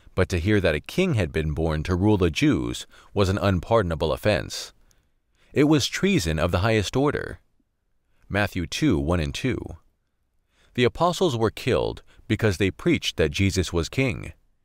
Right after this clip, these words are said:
James was killed because he preached that Jesus Christ was king and no other.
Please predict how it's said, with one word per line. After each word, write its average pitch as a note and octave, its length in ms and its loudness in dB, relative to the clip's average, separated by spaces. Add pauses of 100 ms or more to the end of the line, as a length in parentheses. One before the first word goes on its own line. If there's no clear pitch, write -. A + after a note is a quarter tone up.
(600)
James A#2+ 380 0
was E2 200 0
killed D2+ 300 -2
because E2+ 300 -2
he F#2+ 120 -2
preached - 380 -2
that C#2+ 160 -2
Jesus F2 380 -2
Christ F#2+ 400 -2
was D#2 180 -2
king D#2 420 -2
and D2 140 -2
no E2 180 0
other. G#1+ 360 -2